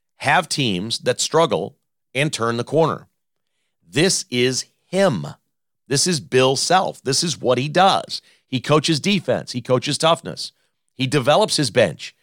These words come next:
He's gone all year with no bench play. None. And used them sparingly. He, he used them almost not at all in Manhattan in the first game. And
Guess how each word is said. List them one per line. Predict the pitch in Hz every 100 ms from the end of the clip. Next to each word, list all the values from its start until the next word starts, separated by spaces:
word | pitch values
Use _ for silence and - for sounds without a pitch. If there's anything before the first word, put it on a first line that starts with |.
| _ -
He's | 156
gone | 175 170 -
all | 175 196 165
year | 185
with | 151 123
no | 127 156
bench | 180 170 175 -
play. | 76 52 - _ _ _ _
None. | 127 175 214 101 139 _ _ _ _ _ _ _ -
And | 131 120
used | 110 165 139
them | 180
sparingly. | 165 - 151 151 151 196 214 _
He, | - 147
he | 143 170
used | 151
them | 139
almost | 139 147 131 -
not | 127 113
at |
all | 110 180 240 139 92
in | 101
Manhattan | 104 92 110 156 82 90 - _ _
in | 123
the | 123
first | - 165 180
game. | 101 82 117 - _ _ _ -
And | 123 123 123